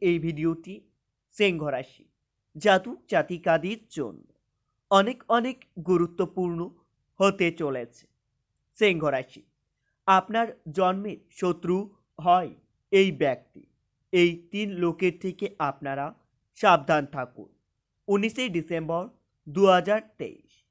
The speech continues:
জীবনের পেছনে হাত ধুয়ে পড়ে আছে। উনিশে ডিসেম্বর দু হাজার তেইশ,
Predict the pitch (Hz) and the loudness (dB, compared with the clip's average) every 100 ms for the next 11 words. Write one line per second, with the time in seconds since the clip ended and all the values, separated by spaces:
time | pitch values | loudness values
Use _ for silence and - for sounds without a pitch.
0 | _ _ _ 139 175 190 247 262 254 233 | _ _ _ -4 -2 2 0 -2 -6 -6
1 | 247 240 - 143 151 143 - 156 156 165 | -6 -10 -10 -6 -4 -4 -2 0 0 0
2 | - _ _ _ - 190 170 143 123 - | -10 _ _ _ 4 4 4 2 0 -8
3 | _ _ _ _ _ _ 175 165 160 170 | _ _ _ _ _ _ -4 -2 -2 -4
4 | 151 156 165 156 165 190 - _ _ - | -4 -6 -6 -4 -4 -4 -10 _ _ -8
5 | 143 196 190 202 220 - _ 135 - _ | 4 6 6 4 0 -2 _ -12 -12 _